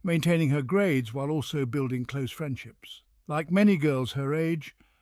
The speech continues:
Agustina also spent a fair amount of time on social media, using it to stay entertained and to make new connections. It was through these platforms that she met Juan Rodrigo Gallardo,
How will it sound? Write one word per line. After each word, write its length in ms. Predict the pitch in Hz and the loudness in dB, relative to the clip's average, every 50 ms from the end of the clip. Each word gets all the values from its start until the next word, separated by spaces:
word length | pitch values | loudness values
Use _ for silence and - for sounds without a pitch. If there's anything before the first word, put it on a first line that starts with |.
| _ - - | _ -4 -2
Agustina 640 | 170 175 156 202 180 - - 208 180 160 160 165 175 | 0 2 4 2 2 2 2 2 4 4 4 4 2
also 420 | - 226 214 214 208 - - 165 | 4 4 4 4 4 2 -2 -6
spent 280 | 135 - - 160 139 131 | -6 -6 -6 -6 -4 -4
a 60 | 135 | -6
fair 240 | - - 151 135 131 | -4 -4 -4 -2 -2
amount 260 | 131 131 127 127 113 | -2 -4 -4 -4 -6
of 120 | 123 120 - | -8 -10 -8
time 300 | - 127 120 113 113 117 | -8 -8 -6 -6 -6 -6
on 120 | 120 117 | -6 -6
social 340 | - - 139 123 - - 131 | -6 -6 -6 -6 -6 -6 -4
media, 560 | 127 135 139 139 131 143 156 165 185 202 185 - _ _ | -2 -2 -2 -2 -2 -2 -4 -4 -4 -6 -8 -12 _ _
using 360 | - 170 180 208 170 175 190 | 0 4 4 6 6 6 4
it 120 | 180 170 202 | 2 2 -2
to 80 | 170 | -6
stay 300 | 143 - - 175 160 151 | -6 -4 -2 0 0 0
entertained 720 | 147 143 123 139 - - 175 196 190 175 165 160 156 143 - _ - - - _ | 0 -2 -4 -6 -4 -2 -2 0 0 0 0 0 -2 -4 -6 _ -20 -20 -20 _
and 140 | - 165 151 | -8 -4 -2
to 80 | 151 160 | 0 0
make 240 | 151 160 165 160 156 | 2 0 0 -2 -2
new 200 | 123 131 135 123 | 0 0 0 0
connections. 760 | - - 117 123 120 - - - - 113 92 92 104 - - _ _ _ _ _ - | 0 -4 -6 -6 -8 -10 -16 -18 -16 -16 -16 -16 -18 -20 -20 _ _ _ _ _ 4
It 160 | 208 185 147 | 4 6 8
was 180 | 165 214 190 - | 8 8 6 6
through 280 | - - 269 294 285 226 | 6 6 8 10 10 10
these 260 | 233 214 196 147 - | 10 8 8 6 4
platforms 800 | - - 196 180 139 - - 165 151 139 131 131 131 127 - - - _ _ _ _ | 2 2 2 2 0 -2 0 2 4 6 6 6 6 4 2 -2 -8 _ _ _ _
that 160 | - 170 139 - | 0 0 2 4
she 160 | - 180 175 | 4 6 6
met 360 | 165 165 160 175 175 - - _ _ _ _ _ _ _ | 6 6 4 2 -2 -6 -14 _ _ _ _ _ _ _
Juan 460 | - - 175 196 202 208 208 202 185 | 2 6 6 8 8 8 8 8 8
Rodrigo 640 | 170 165 160 139 131 147 156 156 135 139 139 139 135 | 6 6 4 4 6 6 6 6 4 4 2 2 2
Gallardo, 840 | 127 147 131 127 127 131 123 113 110 104 95 101 98 101 101 - | 2 2 2 2 2 2 2 0 0 -2 -4 -6 -8 -10 -12 -16